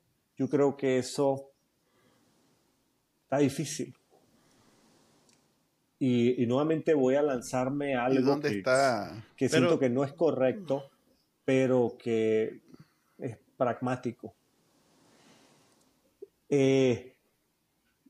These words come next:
Speaker 1: tal vez una figura con la,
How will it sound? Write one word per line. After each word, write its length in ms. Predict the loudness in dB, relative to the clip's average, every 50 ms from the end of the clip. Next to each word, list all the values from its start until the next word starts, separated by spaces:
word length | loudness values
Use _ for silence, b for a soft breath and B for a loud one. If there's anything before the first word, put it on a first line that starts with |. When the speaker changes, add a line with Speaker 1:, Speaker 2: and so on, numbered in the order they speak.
| _ _ _
Speaker 1:
tal 200 | -2 0 0 0
vez 420 | 2 2 2 2 2 2 0 -2 -6
una 220 | -4 -4 -4 -4
figura 640 | -4 -2 -2 -2 0 2 2 2 2 0 -2 -6 -10 -16 _ _ _ _ _ _ _ _ -6
con 140 | -6 -4
la, 200 | -4 -4 -6 -10